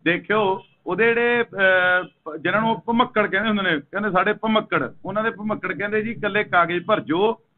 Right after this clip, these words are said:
ਇਕਵੰਜਾ ਹਜ਼ਾਰ ਤੇ ਜਿੱਤਾਂਗੇ।" ਅੱਜ ਤੁਸੀਂ ਦੇਖ ਲਓ, ਅੱਜ ਮੈਨੂੰ ਲੱਗਦਾ ਪਿਛਲੇ ਚਾਰ ਦਿਨਾਂ 'ਚ ਤੀਜਾ ਗੇੜਾ ਚੱਲ ਰਿਹਾ ਉਹਨਾਂ ਦਾ ਲਗਾਤਾਰ ਪਿੰਡਾਂ 'ਚ।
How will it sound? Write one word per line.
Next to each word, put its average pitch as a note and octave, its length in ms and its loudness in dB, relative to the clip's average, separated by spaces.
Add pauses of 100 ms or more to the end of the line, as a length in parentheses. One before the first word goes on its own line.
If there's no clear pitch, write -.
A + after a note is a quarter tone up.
(180)
ਇਕਵੰਜਾ F3+ 420 2
ਹਜ਼ਾਰ G3+ 260 2
ਤੇ D#3+ 140 -10
ਜਿੱਤਾਂਗੇ।" C#3 520 -2 (340)
ਅੱਜ E3+ 200 -4
ਤੁਸੀਂ G3+ 240 -6
ਦੇਖ F#3 220 0
ਲਓ, G#3 320 0 (280)
ਅੱਜ F3+ 140 0
ਮੈਨੂੰ G#3 200 -2
ਲੱਗਦਾ A3+ 180 2
ਪਿਛਲੇ G3 440 -2
ਚਾਰ G3 340 2
ਦਿਨਾਂ G#3 300 -2
'ਚ A3+ 240 -12
ਤੀਜਾ G#3 340 2
ਗੇੜਾ G3+ 240 0
ਚੱਲ E3 240 -2
ਰਿਹਾ F3+ 200 2
ਉਹਨਾਂ G#3 160 0
ਦਾ G3+ 100 2
ਲਗਾਤਾਰ E3 400 2
ਪਿੰਡਾਂ C#3 320 2
'ਚ। - 120 -14